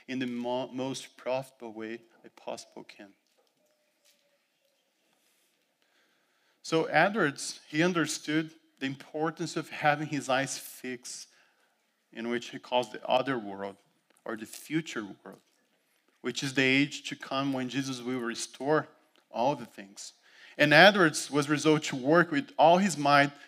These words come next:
vigor, power, and even violence, he says, to store treasures in this other world. And today I want to show that Edwards' resolutions and posture in life should not ju-,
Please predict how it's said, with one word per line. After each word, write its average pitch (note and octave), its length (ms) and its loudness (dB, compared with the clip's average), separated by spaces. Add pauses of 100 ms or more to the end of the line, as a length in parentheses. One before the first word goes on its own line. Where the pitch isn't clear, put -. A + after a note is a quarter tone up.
vigor, C3+ 420 0 (200)
power, C#3 540 4 (440)
and C3+ 140 -2
even C#3+ 240 0
violence, D#3 460 6
he C3 100 -8
says, B2+ 280 -4
to - 160 -6
store D3+ 520 -2
treasures B2 760 -6 (440)
in B2 160 -8
this A#2 180 -2
other G#2+ 260 -6
world. G2 340 -12 (1600)
And D#3 180 4
today F3 220 4
I F3+ 40 8
want F3+ 260 6
to - 140 -6
show F#3 360 2
that E3+ 180 6
Edwards' E3 500 6
resolutions C#3+ 600 0
and B2 180 -2
posture G3+ 360 0
in D#3+ 80 0
life B2 180 4
should D#3+ 240 0
not D#3+ 320 4
ju-, F3 160 -4